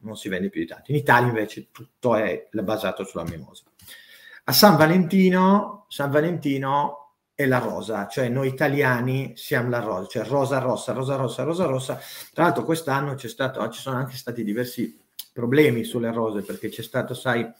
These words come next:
con l'aumento delle, dei costi energetici, ehm, le serre non venivano più riscaldate, quindi c'era stata una produzione molto più bassa, il trenta per cento in meno di produzione di rose, quindi c'è stato un,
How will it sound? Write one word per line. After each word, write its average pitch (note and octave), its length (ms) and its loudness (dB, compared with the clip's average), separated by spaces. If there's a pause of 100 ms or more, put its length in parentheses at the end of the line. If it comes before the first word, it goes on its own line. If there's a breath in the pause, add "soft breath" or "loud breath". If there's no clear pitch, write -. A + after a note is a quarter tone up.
(280 loud breath)
con C#3+ 160 2
l'aumento C3+ 400 0
delle, B2+ 460 0
dei B2+ 100 0
costi C3 300 -6
energetici, C3 840 -2 (340 loud breath)
ehm, G#2 1300 -2 (240)
le B2 180 -2
serre C3+ 440 0
non C3 140 -2
venivano C3 320 -2
più C3+ 120 -10
riscaldate, C#3 600 -4
quindi C3 200 -10
c'era C3+ 220 -6
stata C3 260 -6
una C3 120 -8
produzione C3+ 480 -8
molto C3 280 -8
più C3+ 100 -8
bassa, C3+ 220 -2
il - 60 -16
trenta C3+ 280 -14
per C3 120 -10
cento C3+ 260 -14
in C#3 60 -12
meno C#3 100 -12
di C3 80 -8
produzione C3 480 -8
di B2+ 120 -4
rose, C#3+ 540 0 (340 loud breath)
quindi D#3+ 200 4
c'è D#3 120 -2
stato C3+ 340 -2
un, B2 180 -6